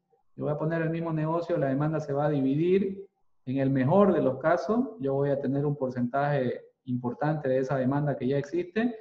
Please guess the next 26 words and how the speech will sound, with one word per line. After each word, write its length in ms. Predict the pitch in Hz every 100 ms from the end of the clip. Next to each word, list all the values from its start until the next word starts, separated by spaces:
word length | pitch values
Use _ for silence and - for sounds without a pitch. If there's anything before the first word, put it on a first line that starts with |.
| - -
y 120 | 175
en 100 | 175
el 140 | 170
peor 300 | 175 185 214
de 80 | 208
los 180 | 185 -
casos, 500 | 190 190 233 254 - - _ _ _ _
mi 120 | 165
competidor 1000 | 185 170 156 156 160 175 208 208 - - _ -
me 160 | 131
va 160 | 139 156
a 40 |
ganar 320 | 156 160 170
un 120 | 170 156
porcentaje 500 | 139 143 143 160 160
importante 500 | 151 156 175 175 165
porque 260 | 135 139
ya 80 | 147
está 160 | 147 156
en 60 |
el 80 | 147
mercado 400 | 139 131 147 147
más 160 | 143 143
tiempo 300 | 151 147 143
que 120 | 151
yo 500 | 180 202 208 -